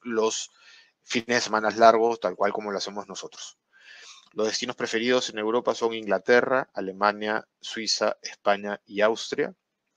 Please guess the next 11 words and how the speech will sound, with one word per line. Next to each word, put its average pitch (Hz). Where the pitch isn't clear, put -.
Existe, 117
eh, -
hablando 117
con 214
estos 127
países, 107
existe 123
mucha 120
conexión 123
también 107
con, 95